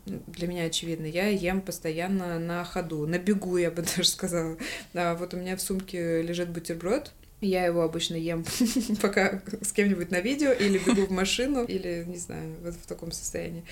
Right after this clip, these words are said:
Но это был первый раз, когда я задала себе вопрос на тему того, что да, мне придется возвращаться к ресурсу, к вопросу ресурса, и я начала углубляться. Вот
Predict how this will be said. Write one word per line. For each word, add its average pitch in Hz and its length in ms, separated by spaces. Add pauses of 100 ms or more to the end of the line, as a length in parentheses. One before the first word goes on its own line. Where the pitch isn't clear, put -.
(200)
Но 190 500
это 202 200
был 190 180
первый 180 480
раз, 180 220
когда 170 220
я 170 60
задала 165 300
себе 165 220
вопрос 170 600
на 165 220
тему 170 180
того, 170 160
что 170 220 (120)
да, 185 320 (260)
мне 196 540
придется 190 640
возвращаться 165 680
к 160 340
ресурсу, 196 500
к - 60
вопросу 220 420
ресурса, 180 580 (280)
и 294 320
я 202 180
начала 196 400
углубляться. 185 800 (360)
Вот 175 220